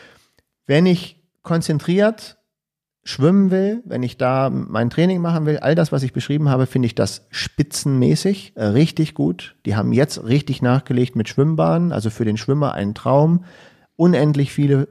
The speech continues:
fünfzig Meter Schwimmbahnen. Du kannst da abreißen, was du willst. Sie haben sogar eine Tartanbahn, äh, für den Leichtathletik-Sache, wenn du da irgendwelche kleinen Laufeinheiten machen willst oder Laufschuh A B C, äh, Lauf A B C.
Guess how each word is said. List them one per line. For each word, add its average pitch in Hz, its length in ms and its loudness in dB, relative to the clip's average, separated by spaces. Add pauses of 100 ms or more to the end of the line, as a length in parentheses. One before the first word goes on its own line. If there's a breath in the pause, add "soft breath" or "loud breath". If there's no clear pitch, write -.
fünfzig 135 400 -4
Meter 131 300 0
Schwimmbahnen. 156 800 0
Du - 80 -20
kannst - 260 -2
da - 120 0
abreißen, 131 520 -2
was 117 140 -2
du 113 100 -4
willst. 123 160 0
Sie 113 140 0
haben 120 160 0
sogar 113 340 0
eine 110 240 0
Tartanbahn, 143 800 0 (640 loud breath)
äh, 113 360 2
für - 200 -4
den 107 160 2
Leichtathletik-Sache, 143 960 0
wenn 113 100 0
du 107 80 0
da 104 140 0
irgendwelche 101 560 -2
kleinen 95 520 -2 (520)
Laufeinheiten 120 640 2
machen 117 260 0
willst 110 240 0
oder 82 200 -4
Laufschuh 127 460 -2
A 104 120 -2
B - 140 -2
C, 117 260 0
äh, 92 220 -4
Lauf 110 260 -2
A 110 120 -4
B 120 120 -4
C. 127 300 -6